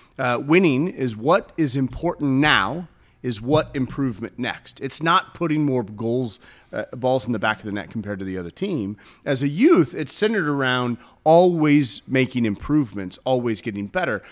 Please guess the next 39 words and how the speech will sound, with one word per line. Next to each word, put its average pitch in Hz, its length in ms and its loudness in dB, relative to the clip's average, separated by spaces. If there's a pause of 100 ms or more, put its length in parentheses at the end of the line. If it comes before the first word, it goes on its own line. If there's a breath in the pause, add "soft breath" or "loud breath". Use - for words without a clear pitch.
which 170 180 -2
of 175 120 -2
course 156 320 2
is 127 100 -2
centered 123 260 -2
around 101 280 -4
failure. 71 400 -12 (420 loud breath)
And 151 300 2 (240 loud breath)
you 226 240 2
s-, - 200 0
you 175 160 -2
write 175 380 2
a, 131 300 -2 (180)
a, 135 40 -4
a, - 20 -8 (240)
one 185 200 0
of 180 140 0
my 156 220 2
favorite 131 380 -4
chapters 104 520 -6
from 117 300 -6
your 110 100 -6
book, 123 520 -2 (420 loud breath)
um, 131 300 2
all 160 260 4
centered 147 400 -2
around 127 240 0
legends 131 400 0
losing 123 300 -2
the 113 60 -2
ball 98 440 -4
and 180 280 2
games 135 480 -2
in 131 160 -4
order 127 200 -2
to 117 140 -4
win 120 260 0
big 110 200 -4
later. 139 420 -4